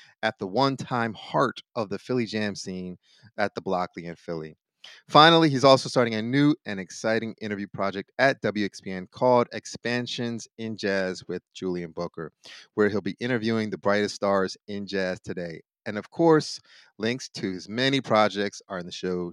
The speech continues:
details, including his amazing recent interview with Philly's own jazz icon, Justin Faulkner. Julian, Julian, Julian, welcome. We are so honored to have you here. And, um, it turns out that the, the guys in Ni-,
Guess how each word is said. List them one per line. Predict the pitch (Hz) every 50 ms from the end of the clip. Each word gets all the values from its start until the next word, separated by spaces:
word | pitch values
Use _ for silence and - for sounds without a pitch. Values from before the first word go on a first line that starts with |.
| _
details, | - 90 85 - - 82 78 76 78 -
including | - 95 - - 117 110 107 104
his | 98 95 90
amazing | 92 90 101 117 127 127 123 110 123 123 120 117 113 _ _ _ _ _ - - _ -
recent | 107 120 131 - - 135 117 - -
interview | 113 113 110 113 98 95 104 101
with | 92 90 87 - - -
Philly's | 113 113 110 107 98 104 - -
own | 104 104 101
jazz | 92 - 95 104 107 101 - - -
icon, | 95 101 104 104 - - 101 90 90 85 82 -
Justin | - 90 90 - - - 95 85 85 _ _ _
Faulkner. | - 85 80 78 _ 82 80 78 73 _ _ _ _ - - - - - - - _ -
Julian, | - 117 113 117 113 113 113 104
Julian, | 101 110 107 107 104 95
Julian, | 90 95 90 87 85 82 85 - - -
welcome. | 98 101 110 110 98 - 104 92 90 90
We | 101 107 107
are | 104 98
so | - - 120 113
honored | 117 117 120 117 110 -
to | 110 101
have | 110 117 117 117 110 107
you | 113 117 110
here. | 107 113 110 110 110 107 107 104 98 _ _ _ _ _ _ _ - -
And, | 107 101 98 98 98 95 90
um, | 98 95 95 92 95 92
it | 101 -
turns | - 156 143 131 135
out | 123 117 -
that | 117 107 101 - _
the, | 104 107 90
the | 101 92
guys | - 117 131 131 127 117 113
in | 117 110 110 107 101 -
Ni-, | - 98 98 107 117 110 113 107 - 107 104 104 104